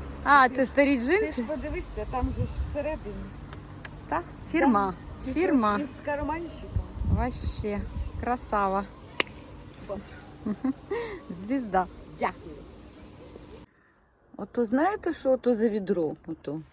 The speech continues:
Speaker 2: Ото краска. Я буду на балконі красить оті відкоси. Тільки я не думала, що вона мені таку здорову перенесе, що це я неї буду. Може, там їй трошки на дні?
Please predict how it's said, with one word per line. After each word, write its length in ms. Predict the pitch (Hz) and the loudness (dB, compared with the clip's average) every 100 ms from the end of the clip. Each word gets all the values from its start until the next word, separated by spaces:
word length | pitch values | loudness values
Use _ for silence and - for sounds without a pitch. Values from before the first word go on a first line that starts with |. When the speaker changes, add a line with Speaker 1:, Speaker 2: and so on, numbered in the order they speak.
| _ _ _ _ _ _ _ _ - | _ _ _ _ _ _ _ _ -16
Speaker 2:
Ото 280 | 170 - 233 | -12 -6 -4
краска. 680 | - 254 220 - - 170 160 _ _ _ _ _ _ _ _ - | 0 0 0 -2 -14 -14 -14 _ _ _ _ _ _ _ _ -10
Я 140 | 190 | -10
буду 260 | 180 190 208 | -8 -8 -6
на 140 | 214 | -4
балконі 560 | 208 220 208 254 247 240 | -4 -4 0 0 2 0
красить 560 | - 226 233 - 190 | -4 -4 -4 -6 -6
оті 340 | 208 - 208 202 _ _ _ _ _ _ _ _ - _ | -8 -8 -10 -10 _ _ _ _ _ _ _ _ -20 _
відкоси. 760 | 175 196 - - 170 156 - 180 170 _ _ _ _ _ _ _ _ _ _ _ | -8 -8 -8 -6 -4 -6 -12 -14 -14 _ _ _ _ _ _ _ _ _ _ _
Тільки 240 | - - 226 | -20 -8 -2
я 80 | 240 | 0
не 120 | 262 | 2
думала, 280 | 311 311 277 | 2 2 0
що 140 | 254 | -2
вона 140 | 262 | -2
мені 180 | 262 262 | 2 0
таку 340 | - 254 254 208 | -2 -2 -4 -4
здорову 600 | 190 190 269 262 233 220 | -8 -2 0 2 0 -2
перенесе, 580 | - 220 226 208 - 208 | -4 -4 -4 -4 -6 -6
що 180 | 196 202 | -6 -10
це 180 | - 202 | -6 -4
я 100 | 185 | -2
неї 180 | 180 165 | -2 -6
буду. 240 | 151 - _ _ _ _ _ _ _ _ - | -8 -14 _ _ _ _ _ _ _ _ -8
Може, 220 | 208 233 | -4 -4
там 240 | 240 269 | -2 0
їй 160 | 262 269 | 0 -2
трошки 480 | - 294 320 - 233 | -6 -8 -6 -4 -2
на 120 | 226 | -2
дні? 300 | 208 269 302 | -2 -2 -4